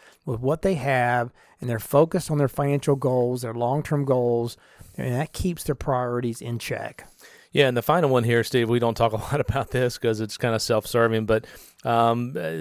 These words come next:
Speaker 2: what Dave says is they see people, uh, millionaires, um, that they, they, uh, surveyed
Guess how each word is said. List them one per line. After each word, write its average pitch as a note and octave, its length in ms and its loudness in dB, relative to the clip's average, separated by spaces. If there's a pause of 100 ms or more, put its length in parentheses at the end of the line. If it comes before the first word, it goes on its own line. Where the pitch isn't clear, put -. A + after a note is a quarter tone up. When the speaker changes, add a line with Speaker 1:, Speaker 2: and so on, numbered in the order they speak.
Speaker 2:
what B2+ 220 2
Dave A#2+ 260 4
says A#2 360 2
is G#2+ 160 -4
they A2+ 120 2
see A#2 200 -2
people, A2+ 540 -2
uh, G#2+ 220 -2
millionaires, A#2+ 960 2
um, A2 240 -4
that G#2+ 100 -2
they, G#2+ 220 0
they, G#2+ 420 -4
uh, G#2 260 -4
surveyed A2 580 2